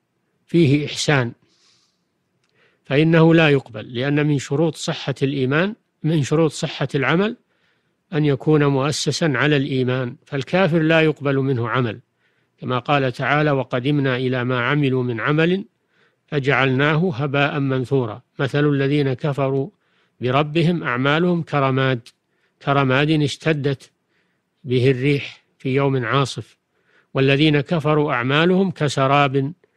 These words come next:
بقيعة يحسبه الظمآن ماء". فما قدمه الكافر في الدنيا من أعمال وطاعات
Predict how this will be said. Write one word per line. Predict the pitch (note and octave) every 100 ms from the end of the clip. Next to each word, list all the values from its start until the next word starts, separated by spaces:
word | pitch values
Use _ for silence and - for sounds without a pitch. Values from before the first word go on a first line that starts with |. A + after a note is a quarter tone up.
| _ _ _ _
بقيعة | B2 B2+ D#3 C#3+ A2 G#2+ _ _ _ _ _ _ _ _ _ _ _ _ _ _ _ _ -
يحسبه | C#3 - D#3 D3 C3+
الظمآن | C3+ B2+ C3 D3+ C#3
ماء". | B2+ B2 A#2 A#2+ B2 _
فما | - D#3 F3 E3+
قدمه | D#3+ C#3 F3 E3+ C#3+
الكافر | C#3+ - D#3+ B2+ C3+
في | C3+
الدنيا | B2 C3+ D#3 C3+ A#2+ _ _ _ _ _ _ _ _ B2
من | C3+
أعمال | C#3+ A#2 D3 D3+ C#3 C3+ A#2+ - _ _
وطاعات | C3 - C#3 B2+ D3+ D3